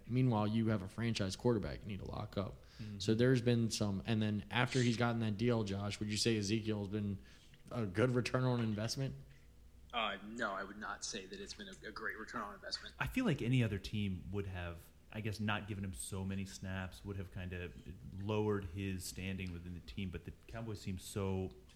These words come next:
Speaker 2: so set on making him the guy, even though he is,
Speaker 1: And
Speaker 2: I
Speaker 1: the
Speaker 2: mean, to my
Speaker 1: Cowboys
Speaker 2: eyes,
Speaker 1: did
Speaker 2: way worse than Pollard.
Speaker 1: And the Cowboys did something similar, or years ago, I don't know if you recall, with DeMarco Murray. That one
Speaker 3: Yep.
Speaker 1: year, he had, I think he had, like, seventeen hundred yards.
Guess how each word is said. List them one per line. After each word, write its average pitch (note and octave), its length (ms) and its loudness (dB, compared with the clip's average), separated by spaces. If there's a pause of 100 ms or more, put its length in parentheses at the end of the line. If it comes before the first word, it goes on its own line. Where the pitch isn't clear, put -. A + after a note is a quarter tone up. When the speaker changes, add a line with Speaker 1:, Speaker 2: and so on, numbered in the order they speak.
(160)
Speaker 2:
so B2 460 2
set G#2+ 580 -2
on F#2 260 -2
making G2 300 -2
him F#2 220 -2 (120)
the F#2+ 240 0
guy, E2 400 -6 (380)
even A2 220 0
though G#2 100 2
he G2 260 -2
is, F#2+ 160 -4 (200)
Speaker 1:
And B2 120 6
Speaker 2:
I - 40 4
Speaker 1:
the A#2+ 60 6
Speaker 2:
mean, - 60 -2
to C3 120 6
my - 80 6
Speaker 1:
Cowboys C#3+ 300 10
Speaker 2:
eyes, A2+ 120 0
Speaker 1:
did A2+ 140 4
Speaker 2:
way A2+ 140 4
worse F#2+ 340 0
than D#2+ 160 -10
Pollard. D2+ 360 -8
Speaker 1:
And C3+ 140 4
the C3 60 8
Cowboys D#3 400 6
did B2 160 2
something G#2+ 240 2
similar, G#2+ 800 4
or G#2 240 2 (100)
years A2+ 300 4
ago, G#2 200 4
I G#2+ 60 4
don't A2 120 4
know A2 60 6
if G2 80 0
you G#2 80 6
recall, G#2 260 6
with G2 140 4
DeMarco G2+ 440 4
Murray. G2 400 4 (300)
That A2 320 2
one B2+ 180 8
Speaker 3:
Yep. A#2+ 100 8
Speaker 1:
year, A2 100 6
he A2+ 160 2
had, A#2 160 2 (260)
I B2+ 80 6
think D3+ 120 6
he C#3 40 8
had, A#2 100 8
like, G2+ 140 0
seventeen A#2+ 400 2
hundred A2 240 4
yards. F#2 480 -2